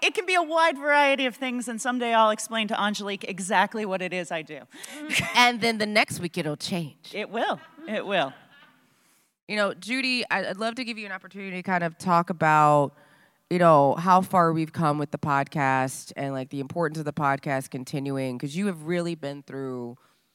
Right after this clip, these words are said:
Speaker 2: so many iterations, right? Like, we've had, if we could put the list together of co-hosts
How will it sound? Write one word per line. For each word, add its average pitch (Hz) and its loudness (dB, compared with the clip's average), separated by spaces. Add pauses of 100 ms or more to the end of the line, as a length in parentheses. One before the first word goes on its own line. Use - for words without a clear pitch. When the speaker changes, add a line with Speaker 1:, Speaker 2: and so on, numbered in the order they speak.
(180)
Speaker 2:
so 214 0
many 196 -4
iterations, 131 -6
right? 135 -4 (320)
Like, 147 -4
we've 170 -4
had, 147 0 (760)
if 175 -6
we 233 0
could 220 -6
put 285 -2
the 240 -4
list 185 -4
together 127 -2
of 123 -8
co-hosts 156 -2